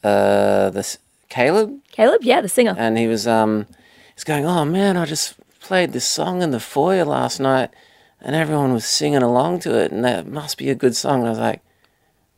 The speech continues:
Speaker 1: "Man, as if you'd say that, eh? Jeez, this guy's, like, blowing his own trump." And then I'm like, the next, you know, then, like, a year later, Sex is, Sex on Fire is getting, you know, I walk on at Falls, and there's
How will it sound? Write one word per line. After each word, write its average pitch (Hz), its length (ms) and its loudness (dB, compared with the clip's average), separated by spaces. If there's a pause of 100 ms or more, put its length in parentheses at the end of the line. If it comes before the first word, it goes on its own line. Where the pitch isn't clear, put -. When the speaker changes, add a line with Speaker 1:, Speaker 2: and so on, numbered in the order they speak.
(220)
Speaker 1:
"Man, 90 240 -6
as 82 160 -8
if - 160 -10
you'd - 140 -18
say - 340 -6
that, 107 200 -4
eh? - 180 -4 (120)
Jeez, - 360 -10
this - 220 -12
guy's, - 500 -10
like, - 280 -8 (540)
blowing 160 340 2
his 147 140 2
own 147 220 2
trump." 160 400 -2
And 127 120 0
then 135 120 4
I'm 127 160 2
like, 123 320 0 (400)
the 120 100 -4
next, - 480 0
you 123 100 -2
know, 117 180 8
then, 127 240 4
like, 113 300 0 (140)
a 117 80 -4
year 117 300 2
later, 110 500 2 (300)
Sex - 460 -2
is, 120 280 -2 (100)
Sex - 440 -2
on 123 220 0
Fire 131 540 2 (540)
is 139 200 -2
getting, 131 480 0 (280)
you 143 80 -2
know, 135 80 2
I 135 160 2
walk 165 300 4
on 151 120 -2
at 127 120 -4
Falls, 143 520 4
and 131 100 -2
there's 123 220 -4